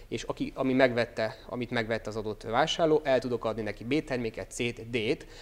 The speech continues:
mert a tapasztalat az, hogy nem az első vásárlással keressük meg a pénzünket, hanem a második, harmadik, negyedik és sokadik. Ez is alkalmazzák sokan, például azt, hogy az első vásárláson nem keresnek, ezért a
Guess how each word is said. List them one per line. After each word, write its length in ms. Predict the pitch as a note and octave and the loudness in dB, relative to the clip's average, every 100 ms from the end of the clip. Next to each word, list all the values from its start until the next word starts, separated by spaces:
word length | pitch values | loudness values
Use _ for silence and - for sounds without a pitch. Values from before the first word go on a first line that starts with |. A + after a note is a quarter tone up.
| - | -10
mert 160 | B2+ A#2+ | 0 0
a 20 | |
tapasztalat 520 | C#3+ E3+ D3+ - B2+ | 2 2 2 2 0
az, 140 | C3 - | 0 -4
hogy 100 | A#2+ | -2
nem 140 | D3 | 0
az 100 | C3 | 2
első 300 | A2+ A2 A#2+ | 2 0 0
vásárlással 840 | G#2+ G#2+ - G#2+ G#2+ - G2+ G#2 - - - - | -2 -2 -2 -4 -4 -4 -4 -4 -6 -18 -20 -2
keressük 440 | - C3 A2+ - | 2 2 2 -6
meg 140 | A#2+ A2 | -6 -4
a 60 | |
pénzünket, 680 | A2+ A#2 A#2 B2 C3+ E3+ E3+ - | -2 -2 0 0 2 0 -2 -8
hanem 200 | - A#2+ | -6 -4
a 60 | A2+ | -2
második, 420 | B2 C#3 - A2+ | 0 -2 -2 -8
harmadik, 360 | - A#2+ A#2 A2+ | -2 -2 -2 -4
negyedik 320 | A2+ A2+ A2 | -4 -4 -4
és 120 | G#2 | -6
sokadik. 600 | - A2 G#2+ F#3 - - | -6 -4 -2 -4 -4 -8
Ez 120 | - B2+ | -2 0
is 180 | B2+ | 2
alkalmazzák 540 | B2 A#2+ C3 B2 A#2+ A2+ | 2 2 4 2 2 0
sokan, 500 | - A#2+ - B2 D3 - - - - | -2 -2 0 0 -2 -8 -18 -20 -4
például 360 | B2 A2 A2+ | -2 0 2
azt, 200 | C3+ C#3+ | 2 2
hogy 320 | - C3 B2 B2+ | 0 4 4 2
az 120 | - | -2
első 260 | C3 B2+ - | 0 0 0
vásárláson 560 | A2+ A2+ - A2 - A2+ | 0 0 -2 -6 -6 -6
nem 140 | G#2+ | -6
keresnek, 540 | G#2+ G2+ G#2 - F#3 - | -4 -6 -4 -4 -4 -4
ezért 460 | - A2 G#2+ - - - - | -6 -2 -4 -4 -14 -18 -4
a 120 | B2 | 0